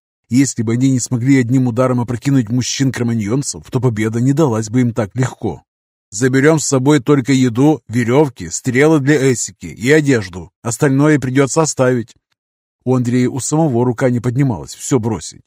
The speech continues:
Но что делать-то? Впереди лежит долгий путь по оставшимся восьми стоянкам темнокожих, и пройти его нужно налегке.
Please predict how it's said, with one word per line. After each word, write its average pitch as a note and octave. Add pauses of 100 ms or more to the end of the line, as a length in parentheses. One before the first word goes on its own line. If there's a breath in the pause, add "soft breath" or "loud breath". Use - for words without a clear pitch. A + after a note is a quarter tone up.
(140)
Но C3
что D3+
делать-то? A#2+
Впереди A2
лежит A2+
долгий B2+
путь A2+
по A#2+
оставшимся A2+
восьми B2
стоянкам A#2
темнокожих, A#2+ (160)
и C3
пройти A#2+
его A#2+
нужно B2
налегке. B2